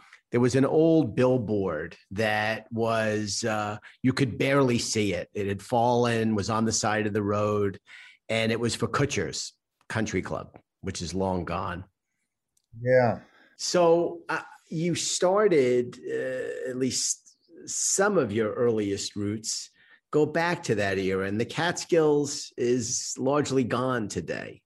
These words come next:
Speaker 1: uh, from what
Speaker 2: Yeah.
Speaker 1: it, it, it once was. And then I know there's been talk over the years about gambling and, and bringing in some of it back, but, uh, it,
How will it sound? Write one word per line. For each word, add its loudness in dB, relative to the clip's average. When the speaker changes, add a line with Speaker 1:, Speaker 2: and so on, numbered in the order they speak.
Speaker 1:
uh, -4
from 0
what 2
Speaker 2:
Yeah. 4
Speaker 1:
it, 0
it, -4
it -4
once -4
was. -2
And -2
then 2
I 2
know 2
there's -2
been -6
talk 0
over 2
the -2
years 0
about -8
gambling 2
and, -8
and -6
bringing 0
in 0
some -2
of -2
it -4
back, -4
but, -6
uh, -4
it, -6